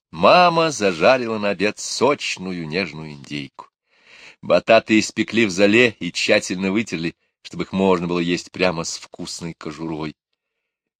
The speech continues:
К обеду мама припасла каравай хлеба из остатков белой муки, а на сладкое сварила компот из сушеной ежевики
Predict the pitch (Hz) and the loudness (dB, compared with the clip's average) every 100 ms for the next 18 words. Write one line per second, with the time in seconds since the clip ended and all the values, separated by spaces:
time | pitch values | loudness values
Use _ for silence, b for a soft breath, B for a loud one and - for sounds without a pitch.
0 | - 156 165 220 175 180 190 190 175 170 | 0 2 6 6 6 6 6 6 4 0
1 | 165 165 - 170 - 170 170 170 165 139 | 2 0 4 2 4 6 6 4 2 2
2 | 147 147 139 139 127 131 - 123 - 120 | 4 4 2 -2 -4 -4 -2 -2 -2 -10
3 | 101 107 113 107 107 - 107 - _ _ | -2 0 0 -2 -8 -8 -8 -10 _ _
4 | - 107 131 - 160 165 - 101 87 - | 0 2 2 2 2 2 -2 -8 -6 -4
5 | 101 135 113 131 131 - 95 - - 92 | -4 -4 -6 -8 -8 -6 -6 -6 -12 -10
6 | - 110 - 117 110 113 113 131 127 - | -8 -6 -2 -2 -2 -6 -4 -2 -2 -4